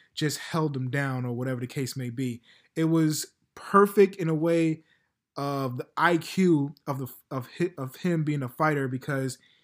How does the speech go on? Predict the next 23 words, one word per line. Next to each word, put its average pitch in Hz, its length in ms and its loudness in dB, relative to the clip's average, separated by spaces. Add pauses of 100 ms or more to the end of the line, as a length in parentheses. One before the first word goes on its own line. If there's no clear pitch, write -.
(120)
he 170 140 -4
just 156 200 -2
drained 147 600 2
him, 110 280 -4 (680)
not 190 240 2
even 175 200 4
without 151 280 0
taking 147 240 -4
him 107 240 -8
down. 147 480 2 (320)
He - 100 0
was 170 120 4
just 135 160 -2
draining 151 380 -2
him 143 220 -2
on 156 200 -2
the 139 80 -4
cage, 127 640 -2
beating 147 260 0
him 120 160 -6
on 143 120 -6
the 135 80 -4
cage. 135 540 -6